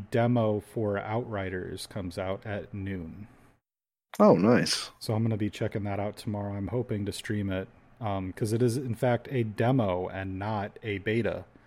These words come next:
Speaker 1: They were very clear. Um, and any progress you make in the game will actually carry over to the full game if you buy it.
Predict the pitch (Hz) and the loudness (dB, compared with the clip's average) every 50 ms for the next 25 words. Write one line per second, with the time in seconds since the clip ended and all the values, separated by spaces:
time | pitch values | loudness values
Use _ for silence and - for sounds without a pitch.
0 | - - - 104 104 107 101 101 98 110 110 110 110 107 - - 123 117 104 90 | -12 -4 -4 -2 -2 0 -2 -2 0 0 0 0 0 -2 0 2 2 2 4 2
1 | 92 95 - - - _ - - - - - - _ _ - 110 98 98 95 90 | -2 -4 -8 -14 -20 _ -20 -20 -20 -20 -20 -20 _ _ -6 -4 -2 -2 -2 -2
2 | 90 92 92 95 95 - - - 131 117 120 117 123 120 113 - - 117 110 113 | -4 -6 -10 -12 -16 -18 -12 -6 -2 0 2 2 2 2 0 0 0 0 2 2
3 | 113 110 104 - - 120 104 95 98 95 95 - - 107 98 101 92 101 95 95 | 2 0 -2 -2 -2 -4 -2 0 0 -2 -2 -2 -2 -4 -4 -2 -2 -2 -2 -2
4 | 95 98 95 98 98 101 - - 120 104 92 - - 113 104 107 107 104 101 104 | -2 0 0 0 0 0 -2 -4 -6 -6 -6 -4 -4 -4 -2 -2 -2 0 -2 -2
5 | 101 98 104 98 98 92 101 - - 123 110 101 95 101 95 92 101 95 - 113 | -2 -2 -4 -4 -4 -6 -6 -8 -4 -2 -2 0 0 0 0 0 -2 -4 -4 -4
6 | 104 110 135 185 175 - - | -4 -4 -4 -4 -4 -6 -8